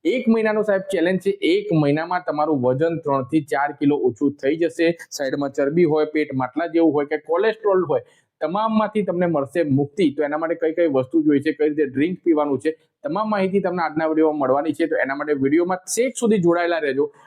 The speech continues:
અને એ પહેલા આપણી આ હેલ્થ ચેનલ પરમાર ચિરાગ પર જો નવા હો તો આવા હેલ્થના વીડિયો જોવા માટે સબસ્ક્રાઇબ જરૂરથી કરી દેજો. અને આ વીડિયો જો તમે Facebook પર જોઈ રહ્યા હો તો આપણા પેજને ફોલો કરવાનું ભૂલતા નહીં. તો ચાલો મિત્રો, હવે ડ્રિંક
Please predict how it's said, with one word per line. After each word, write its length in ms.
અને 120
એ 160
પહેલા 280
આપણી 320
આ 80
હેલ્થ 400
ચેનલ 300
પરમાર 320
ચિરાગ 300
પર 80
જો 100
નવા 220
હો 240
તો 60
આવા 200
હેલ્થના 280
વીડિયો 240
જોવા 120
માટે 160
સબસ્ક્રાઇબ 440
જરૂરથી 460
કરી 200
દેજો. 220
અને 220
આ 120
વીડિયો 320
જો 100
તમે 200
Facebook 580
પર 140
જોઈ 180
રહ્યા 140
હો 60
તો 100
આપણા 180
પેજને 380
ફોલો 300
કરવાનું 420
ભૂલતા 320
નહીં. 140
તો 80
ચાલો 260
મિત્રો, 280
હવે 200
ડ્રિંક 440